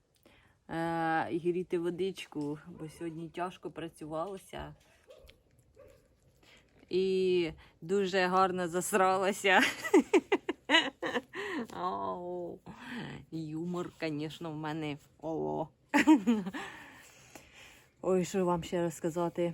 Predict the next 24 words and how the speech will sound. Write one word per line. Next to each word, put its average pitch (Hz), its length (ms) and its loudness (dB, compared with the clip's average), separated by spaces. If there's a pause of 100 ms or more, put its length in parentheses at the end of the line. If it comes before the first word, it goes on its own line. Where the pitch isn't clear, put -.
(120)
А, 190 220 -2
хотіла 202 360 -4
сказати, 190 580 -2
да, 180 260 -4
підемо 185 340 -6
пилять 185 320 -2
дрова, 202 340 2
бо 165 300 0
щось 170 300 -6
давно 175 360 -4
не 170 100 -4
було 180 320 -2
в 165 60 -8
мене 170 240 -6
контента 190 680 0 (380)
<laughs> 587 400 0
із 220 260 -4
пилкою. 233 720 4 (1200)
Начинався 208 840 -2
вс-, 190 400 -14
весь 208 320 -4
мій, 196 340 -4
е, 165 260 -2
YouTube 185 520 -8